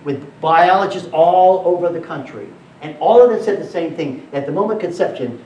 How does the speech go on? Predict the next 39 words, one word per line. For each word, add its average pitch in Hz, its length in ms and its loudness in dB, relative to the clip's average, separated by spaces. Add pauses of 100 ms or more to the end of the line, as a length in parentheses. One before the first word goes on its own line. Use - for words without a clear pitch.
right, 151 160 -2
those 175 160 -4
first 185 220 -6
few 165 100 -12
days, 131 140 -4
that 139 180 -4
baby 139 240 -4
is 123 120 -4
a 120 40 -8
baby. 113 300 -10 (920)
They 151 60 0
all 202 160 0
said 226 160 0
the - 60 -10
same 202 180 -6
thing. 220 340 -4
He's 196 140 -10
being 165 220 0
criticized 208 640 -4
like 135 200 -14
you 185 140 -8
could - 220 -14
not 156 180 -14
believe. 131 240 -14 (2500)
Legalizing 220 800 2
drugs? - 600 -10 (1600)
You 220 60 -6
know, 262 100 4
baby, 240 200 6
the 185 100 -2
marijuana 254 600 2
today 214 260 0
is 170 80 -4
not - 200 -6
the 202 60 -6
marijuana 190 580 -4
of 139 60 -6
your 131 100 -6
mama, 208 320 -10